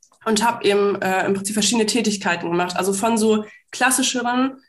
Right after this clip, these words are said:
Sachen wie in der Psych-, äh, Psychiatrie gearbeitet, in der, ähm, Hochschulambulanz,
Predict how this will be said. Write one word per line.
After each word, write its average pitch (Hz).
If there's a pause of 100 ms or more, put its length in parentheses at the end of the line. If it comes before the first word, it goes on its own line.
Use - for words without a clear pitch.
Sachen 226
wie 214
in 202
der 190
Psych-, -
äh, 196
Psychiatrie 208
gearbeitet, 208
in 196
der, 190
ähm, 190
Hochschulambulanz, 196